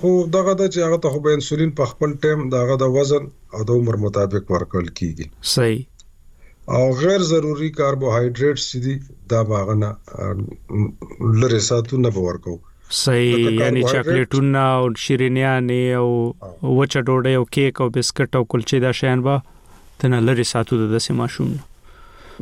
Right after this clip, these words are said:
Speaker 1: بالکل.
Speaker 2: مهم.
Speaker 1: هغې په ځای به د میوه‌جاتو نه فایده اخیستی شو.
Speaker 2: صحیح. او میوه‌جات
Speaker 1: او
Speaker 2: چې دي
Speaker 1: خشک
Speaker 2: ماشوم ډېر
Speaker 1: میوه
Speaker 2: خوړلی
Speaker 1: تقریباً
Speaker 2: شي؟
Speaker 1: آه،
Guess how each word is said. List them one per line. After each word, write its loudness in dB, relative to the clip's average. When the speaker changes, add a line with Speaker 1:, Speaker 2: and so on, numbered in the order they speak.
Speaker 1:
بالکل. -2
Speaker 2:
مهم. 0
Speaker 1:
هغې 2
په 2
ځای 2
به -2
د 0
میوه‌جاتو 2
نه -4
فایده -6
اخیستی -10
شو. -20
Speaker 2:
صحیح. 0
او 0
میوه‌جات 2
Speaker 1:
او -6
Speaker 2:
چې -6
دي 2
Speaker 1:
خشک 0
Speaker 2:
ماشوم 2
ډېر 2
Speaker 1:
میوه 2
Speaker 2:
خوړلی 2
Speaker 1:
تقریباً 0
Speaker 2:
شي؟ -8
Speaker 1:
آه، -10